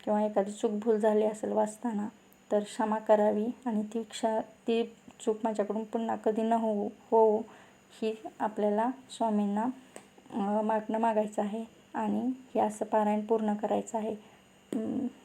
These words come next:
ह्या श्रावण महिन्यामध्ये प्रत्येकाने एकदा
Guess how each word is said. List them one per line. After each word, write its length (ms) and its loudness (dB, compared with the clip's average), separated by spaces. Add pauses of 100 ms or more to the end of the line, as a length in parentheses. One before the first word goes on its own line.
(540)
ह्या 180 6
श्रावण 320 4
महिन्यामध्ये 520 -2 (380)
प्रत्येकाने 560 -2
एकदा 360 -4